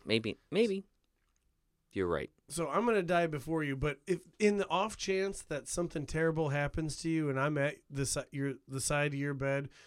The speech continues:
Speaker 2: with the rest of your family, and you say "snafu number two,"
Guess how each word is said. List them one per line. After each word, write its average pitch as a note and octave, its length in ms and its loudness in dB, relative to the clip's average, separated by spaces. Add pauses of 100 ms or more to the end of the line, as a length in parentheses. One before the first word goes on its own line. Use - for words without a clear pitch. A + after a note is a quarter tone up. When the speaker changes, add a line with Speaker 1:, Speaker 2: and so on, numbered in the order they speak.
(140)
Speaker 2:
with D3 200 -2
the D#3 80 -4
rest D3 300 -4
of C#3 120 -4
your C#3+ 160 -4
family, D3+ 560 -2 (500)
and C#3+ 220 0
you E3+ 220 4
say E3+ 360 4
"snafu E3 760 2
number D#3+ 280 2
two," D#3+ 420 0